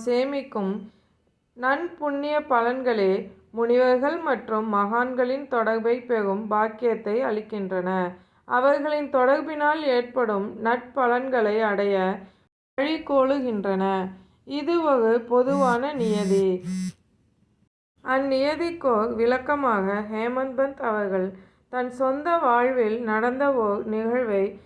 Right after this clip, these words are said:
முதற்கண் எடுத்துக் கூறுகிறார். பம்பாயின் புகன-, புறநகர் பகுதியான பாந்த்ராவில்தான் ஹேமந்த் பந்த் ஒரு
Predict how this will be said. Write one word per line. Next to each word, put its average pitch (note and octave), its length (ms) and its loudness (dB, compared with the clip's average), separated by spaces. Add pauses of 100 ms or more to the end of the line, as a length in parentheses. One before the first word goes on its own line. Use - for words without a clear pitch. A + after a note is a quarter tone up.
(380)
முதற்கண் C#4+ 540 0
எடுத்துக் C#4+ 480 0
கூறுகிறார். F#3 720 2 (920)
பம்பாயின் A#3+ 800 4
புகன-, B3 520 2 (200)
புறநகர் C4+ 680 4
பகுதியான A3+ 840 0 (560)
பாந்த்ராவில்தான் B3 1120 4 (440)
ஹேமந்த் C4 540 2
பந்த் G3+ 360 2 (100)
ஒரு A3 640 2